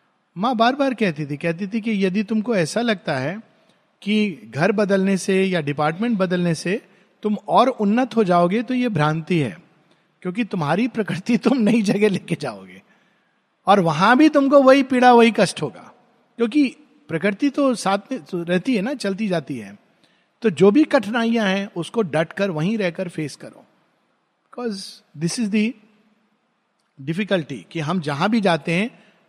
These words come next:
अपने ही मन से हम संसार की रचना करते हैं। इसीलिए कुछ लोग हैं जो सिनिक बन जाते हैं, संसार में उनको सब खराब दिखाई देता है, वो हमेशा अंधकार में पक्ष देखते हैं।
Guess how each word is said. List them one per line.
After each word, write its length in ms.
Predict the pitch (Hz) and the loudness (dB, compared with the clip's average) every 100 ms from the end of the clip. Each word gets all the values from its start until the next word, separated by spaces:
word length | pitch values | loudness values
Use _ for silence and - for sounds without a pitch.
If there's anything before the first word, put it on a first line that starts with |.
| _ _ | _ _
अपने 340 | 139 - 190 | -14 -8 -2
ही 340 | 220 180 285 311 | -2 0 -2 0
मन 320 | 226 196 226 | 0 0 -2
से 280 | 226 233 233 | -4 -4 -4
हम 260 | 170 190 | -4 -6
संसार 580 | 220 180 175 - 156 175 | -4 -4 -6 -4 -2 -2
की 180 | 185 233 | -2 -2
रचना 360 | 180 - 156 143 | -4 -4 -8 -8
करते 300 | 131 101 _ | -12 -16 _
हैं। 240 | _ _ - | _ _ -16
इसीलिए 240 | 190 208 | -6 -6
कुछ 260 | 190 185 196 | -6 -8 -2
लोग 200 | 196 185 | -2 0
हैं 200 | 180 175 _ _ _ _ _ _ | -4 -4 _ _ _ _ _ _
जो 160 | 139 180 | -2 -2
सिनिक 400 | - 190 214 175 | 2 2 2 2
बन 160 | 175 | 0
जाते 280 | 165 147 139 | 2 0 -2
हैं, 140 | 143 135 | -4 -4
संसार 480 | 151 151 156 165 | -4 -4 0 2
में 120 | 170 170 | 2 -2
उनको 200 | 160 170 | -2 -2
सब 220 | - 185 | -2 -6
खराब 320 | - 160 151 | -4 -2 -2
दिखाई 320 | 143 139 139 | -4 -6 -8
देता 260 | 131 127 135 | -6 -8 -10
है, 340 | 110 113 95 _ _ _ _ _ _ _ _ | -12 -14 -18 _ _ _ _ _ _ _ _
वो 60 | 165 | -2
हमेशा 640 | 160 185 208 - 233 240 - _ - | 0 0 0 0 -2 -4 -12 _ -4
अंधकार 520 | 175 185 202 202 208 | 0 0 2 2 2
में 180 | 220 220 | 2 0
पक्ष 340 | 190 165 - | -2 -4 -6
देखते 400 | 180 156 - - | -4 -4 -4 -10
हैं। 340 | 123 113 101 | -8 -8 -12